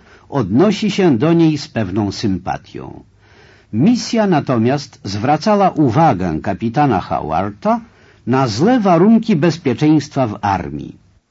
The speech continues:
Na podstawie informacji zdobytych w Bagdadzie, Jerozolimie, Haifie, Kairze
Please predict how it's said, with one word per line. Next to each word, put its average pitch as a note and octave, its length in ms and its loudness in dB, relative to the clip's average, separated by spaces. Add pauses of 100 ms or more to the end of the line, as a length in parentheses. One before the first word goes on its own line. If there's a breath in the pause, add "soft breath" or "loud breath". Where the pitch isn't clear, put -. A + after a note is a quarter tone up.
(500)
Na G2+ 240 -4
podstawie G3 680 0
informacji D3+ 1080 0
zdobytych G#2+ 640 -4
w F2 120 -10
Bagdadzie, F#2+ 840 -2
Jerozolimie, B2 920 0
Haifie, A#2 640 -2
Kairze B2 720 -2